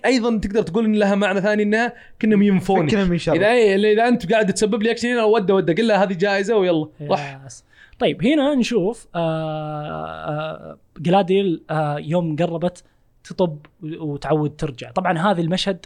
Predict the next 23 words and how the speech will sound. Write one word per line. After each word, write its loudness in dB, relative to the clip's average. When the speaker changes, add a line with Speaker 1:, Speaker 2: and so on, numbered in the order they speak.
Speaker 3:
أنا 0
ما 0
عجبني -2
مرة. -2
ليه؟ 4
لأنه 4
فعليا 2
فقشة. -4
يعني -4
إنك 2
أصلا 2
تطب -2
في -2
هذا 2
المكان، -2
يعني -4
كان 0
مرة 2
مغامرة -2
استعباطية. -2
يعني -2
أنت -2
تراك 0